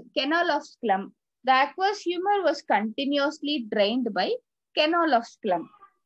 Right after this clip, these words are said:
so which was present at the junction between the sclera and cornea.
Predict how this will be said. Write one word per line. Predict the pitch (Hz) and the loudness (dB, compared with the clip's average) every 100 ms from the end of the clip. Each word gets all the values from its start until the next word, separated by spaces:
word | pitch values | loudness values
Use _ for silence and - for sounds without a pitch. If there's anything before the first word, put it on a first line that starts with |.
| _ _ | _ _
so | - 247 247 | 0 2 2
which | 269 262 | 0 -2
was | 330 339 359 | 2 2 2
present | 277 226 240 294 370 311 | 2 2 2 0 0 -2
at | 226 247 | -2 -2
the | 226 | -2
junction | 226 196 254 262 359 330 247 | 0 0 0 -6 -4 -4 -4
between | 214 - 214 247 269 | -10 -14 -10 -8 -6
the | 233 | -6
sclera | 247 - 233 233 247 233 | -8 -8 -6 -2 0 0
and | 196 | -4
cornea. | 185 151 147 139 | -6 -6 -6 -10